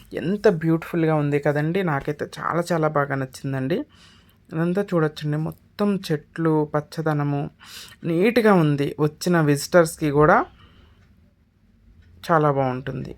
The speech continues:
విజిటర్స్ కూడా ఎక్కడికి అసహ్య-, అసౌకర్యం లేకుండా,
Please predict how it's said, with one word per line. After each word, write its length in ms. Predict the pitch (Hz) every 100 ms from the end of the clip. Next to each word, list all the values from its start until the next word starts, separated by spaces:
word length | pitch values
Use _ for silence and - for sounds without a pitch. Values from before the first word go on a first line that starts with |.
| -
విజిటర్స్ 500 | 151 151 - 185 180
కూడా 220 | - 180
ఎక్కడికి 400 | 175 175 208 214
అసహ్య-, 500 | 202 165 - 180 190 190 - -
అసౌకర్యం 680 | 160 - 185 180 170 156 151
లేకుండా, 600 | 143 143 143 139 143